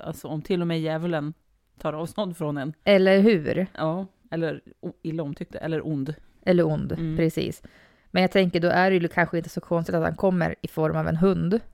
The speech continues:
Speaker 1: Nej.
Speaker 2: Väldigt likt de här helveteshundarna då.
Speaker 1: Mm, mm.
Speaker 2: Eller faktiskt en helveteshund.
Speaker 1: Ja, exakt, eftersom att han kommer då från helvetet.
Speaker 2: Lite
Speaker 1: Ja.
Speaker 2: nu och då. Och han hörs ju ylande och klirrande genom slottsväggarna när han kommer fram.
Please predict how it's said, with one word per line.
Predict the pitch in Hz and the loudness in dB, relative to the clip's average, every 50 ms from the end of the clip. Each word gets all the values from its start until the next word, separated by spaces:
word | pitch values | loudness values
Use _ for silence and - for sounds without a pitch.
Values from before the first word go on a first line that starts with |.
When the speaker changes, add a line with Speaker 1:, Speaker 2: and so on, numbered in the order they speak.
| - _ _ _ _ | -20 _ _ _ _
Speaker 1:
Nej. | - 185 185 202 208 214 - | -4 -2 -2 0 -2 -2 0
Speaker 2:
Väldigt | 165 170 160 165 - - | 2 2 2 2 2 0
likt | 160 151 - | 0 0 0
de | 160 | 0
här | 160 156 | -2 0
helveteshundarna | 160 180 165 156 151 156 - 160 - - 180 180 185 165 160 - - - | 0 2 2 2 0 0 -2 -4 -2 -2 0 0 0 -2 -4 -4 -4 -4
då. | - 185 180 - - 185 | -4 -4 -4 -4 -4 -4
Speaker 1:
Mm, | 190 190 196 208 - | -2 -2 -2 -4 -6
mm. | 170 170 175 175 185 202 - _ _ _ _ | -6 -6 -4 -4 -6 -8 -12 _ _ _ _
Speaker 2:
Eller | - 160 156 151 | 0 0 0 0
faktiskt | - 160 - - - - _ _ _ _ _ _ _ _ | -4 -6 -10 -12 -16 -18 _ _ _ _ _ _ _ _
en | 165 165 160 | -4 -2 -2
helveteshund. | 160 156 151 156 156 - - - - - - - - - _ _ _ _ _ _ _ _ _ _ - 139 147 | -2 -4 -4 -4 -10 -12 -10 -8 -8 -8 -8 -8 -12 -14 _ _ _ _ _ _ _ _ _ _ -20 -20 -16
Speaker 1:
Ja, | 170 220 240 196 156 170 185 165 | -4 -2 0 2 2 2 0 -2
exakt, | - - 170 160 - - | -4 -4 -6 -6 -4 -6
eftersom | 151 - - 160 | -8 -6 -6 -8
att | 151 - | -6 -6
han | 170 147 | -6 -6
kommer | - - 160 175 165 | -6 -4 -4 -4 -4
då | 143 139 | -4 -6
från | - - 131 147 156 180 180 185 | -6 -8 -10 -10 -10 -12 -14 -12
helvetet. | 170 156 139 - - - - - - - - | -10 -10 -10 -10 -12 -12 -14 -16 -18 -6 -2
Speaker 2:
Lite | 190 175 - - 165 | -2 -2 -2 -2 -2
Speaker 1:
Ja. | 160 | -2
Speaker 2:
nu | 160 165 | -2 -2
och | 170 - | -2 -4
då. | - - 165 - _ _ _ _ _ _ _ _ _ _ _ | -6 -8 -8 -10 _ _ _ _ _ _ _ _ _ _ _
Och | - 180 180 - - _ _ _ _ _ _ | 4 6 6 4 2 _ _ _ _ _ _
han | - 196 196 190 | 0 2 2 4
hörs | 190 220 214 208 202 - - 165 | 6 6 8 8 6 4 2 0
ju | 160 - - _ _ _ | 0 0 -2 _ _ _
ylande | 214 202 180 170 175 175 180 185 185 185 180 170 165 - | -2 0 4 4 4 6 6 6 6 6 6 4 4 4
och | - 170 - - | 4 0 -2 -2
klirrande | - - 190 185 165 151 156 165 175 170 160 156 151 | 0 2 4 4 4 4 4 2 2 2 2 0 -2
genom | 151 160 151 156 156 156 | 0 -2 -2 -2 -4 -6
slottsväggarna | - - 175 - - - - 226 247 190 - - - - 165 | -4 -6 -6 -6 -6 -4 0 0 0 2 0 0 -2 0 -2
när | 165 151 | -2 -2
han | 151 151 - | -2 -4 -4
kommer | - - - - | -4 -4 -4 -2
fram. | - - - - 175 | -2 -2 -2 -2 -2